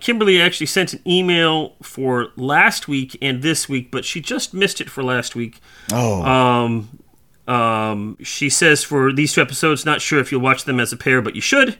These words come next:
Speaker 1: and we did. She predicts an eight from both of us, Brent.
Speaker 2: Yeah, very close. Yep.
Speaker 1: <clears throat> I don't think this episode needs much of an explanation for the ratings. I know you both will dig the camera work and the technical aspects of the production, but more importantly, the feels.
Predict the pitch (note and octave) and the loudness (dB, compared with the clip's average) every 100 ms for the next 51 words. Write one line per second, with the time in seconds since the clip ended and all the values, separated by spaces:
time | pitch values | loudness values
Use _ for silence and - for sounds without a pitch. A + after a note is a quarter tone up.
0 | - G#2+ C#3+ A#3 G#3 - _ - - - | -10 -4 2 4 4 -2 _ -20 -20 -20
1 | _ - G#3+ F#3+ F#3 - - D#3+ - G3 | _ 0 2 4 4 4 2 0 4 2
2 | G3+ - D#3+ A#2+ D3 C#3 A2 F2+ - - | 2 -2 -4 2 2 2 -2 -4 -4 -4
3 | F#2+ F2+ - F#2+ G2+ A2 - F#2 F#2+ F2+ | -8 -8 -4 4 4 4 4 4 6 2
4 | - - _ _ _ _ - - C#3+ C3 | 2 -8 _ _ _ _ 0 0 2 -2
5 | - F3 A#3 A#3 G#3+ G3 F3+ G3 F3+ F3+ | 0 6 6 6 2 2 2 0 0 0
6 | C3 D3+ F3 - C#3 D#3+ - C#3+ C#3 C#3+ | 0 0 0 -2 0 0 0 -2 -2 -4
7 | - C#3 D3+ - D3 C3 C3 D#3+ E3 D#3+ | -4 0 0 0 -2 -2 2 2 2 -2
8 | - C#3 C#3+ D#3 D3+ C#3+ D3 D#3+ C#3+ B2 | -2 2 2 2 0 0 2 0 0 -2
9 | D3+ C#3 C3+ - D#3 D#3 C#3 C#3+ C#3+ - | 0 -2 -4 0 2 2 2 2 0 -4
10 | A#2+ - D3 C3+ A#2+ B2+ C#3+ - D3+ C3+ | -6 -6 -6 -6 -6 2 2 2 -2 -4
11 | - - B2 A2+ - E3+ - - E3 - | -6 -6 -6 -6 -2 0 0 0 -2 -4
12 | - - - - E3+ D#3 E3 D3+ - G3+ | -20 -20 -20 -2 2 6 6 6 4 4
13 | G3 F3+ F3+ D#3+ D#3 - - E3+ F3 A2+ | 4 4 4 4 2 0 -4 0 2 2
14 | C2+ - - | 0 -6 -8